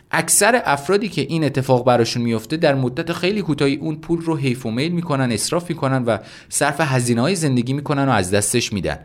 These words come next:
فقط به خاطر اینکه نمی‌دونن که اون جهش فقط یک قیمت بوده و میانگین هنوز جابجا نشده. در صورتی که تا مادامی که شما میانگین رو افزایش ندید،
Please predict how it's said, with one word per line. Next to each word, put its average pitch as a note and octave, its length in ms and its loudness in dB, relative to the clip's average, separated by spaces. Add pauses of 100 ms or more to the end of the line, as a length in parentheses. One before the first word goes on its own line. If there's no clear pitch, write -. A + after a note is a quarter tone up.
(300)
فقط G#3+ 320 2
به F#3+ 80 6
خاطر D3+ 380 0
اینکه G3 440 -2
نمی‌دونن D#3 840 2
که C3 140 -2
اون C3 340 0
جهش C3 640 2 (1000)
فقط C3+ 580 0
یک D3 280 0
قیمت B2+ 520 4
بوده G2 300 0
و G2+ 260 4
میانگین A#2 640 2
هنوز C3 340 2
جابجا A2+ 420 6
نشده. G2+ 520 0 (1400)
در A#2+ 160 4
صورتی C#3+ 400 2
که G#2 300 2 (400)
تا C3+ 120 6
مادامی C#3+ 520 6
که D3 120 2
شما C3+ 260 0
میانگین D3 640 4
رو G#3 160 2
افزایش A2 540 0
ندید، G#2+ 400 -2